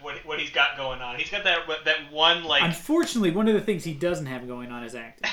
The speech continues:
Speaker 1: <laughs> Yeah, he is doing this weird proto-Deadpool all throughout it. I mean, from showing up in his very first scene with a, uh, "Hello, my name is," blank sticker with the, with the words "fuck you" written in it, which doesn't even, like,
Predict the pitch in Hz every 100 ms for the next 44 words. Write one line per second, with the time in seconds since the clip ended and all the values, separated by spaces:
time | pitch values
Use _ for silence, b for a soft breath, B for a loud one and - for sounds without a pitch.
0 | - 233 214 208 214 185 - b b b
1 | - 311 349 269 - 247 226 180 170 -
2 | 135 143 170 170 - - 156 147 156 143
3 | 123 127 131 147 151 160 160 - _ _
4 | 151 151 170 - 160 123 139 143 156 160
5 | 156 - 185 165 b b b - - 247
6 | 254 214 190 175 156 - 156 175 175 -
7 | 147 147 - 139 139 147 147 - 131 123
8 | 123 120 120 - 135 120 120 - 151 135
9 | 143 151 147 139 135 143 135 127 120 -
10 | b b b _ - 139 139 151 - -
11 | - 156 147 160 151 151 143 - 143 135
12 | 135 135 135 135 - - 160 143 - 131
13 | 156 156 156 165 170 170 151 262 269 233
14 | 151 143